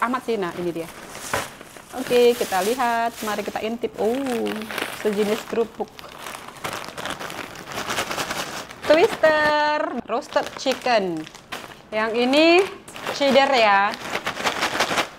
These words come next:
Nah, inilah yang aku tadi bilang, teman-teman. Jadi aku tuh beli Panadol. Ini ya, ini Panadol yang berbentuk tablet. Yang ini Panadol ini yang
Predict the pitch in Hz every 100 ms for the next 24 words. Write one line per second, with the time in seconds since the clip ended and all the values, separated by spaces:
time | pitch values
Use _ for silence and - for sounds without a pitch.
0 | - - - - - 226 247 254 262 311
1 | 311 311 269 262 269 277 240 269 247 254
2 | 269 269 262 226 226 233 240 240 214 202
3 | 240 233 262 269 233 220 240 - 208 214
4 | 208 202 196 196 220 240 - - - -
5 | - 220 226 226 214 208 214 220 233 262
6 | - 233 226 220 202 208 233 247 208 208
7 | 220 240 240 - 190 196 202 202 226 220
8 | - 202 185 185 202 - - - - -
9 | - - - - 214 214 214 - 214 254
10 | 330 359 - - - - - - - -
11 | - - 247 240 240 247 254 254 285 311
12 | 226 - - - - - 247 262 285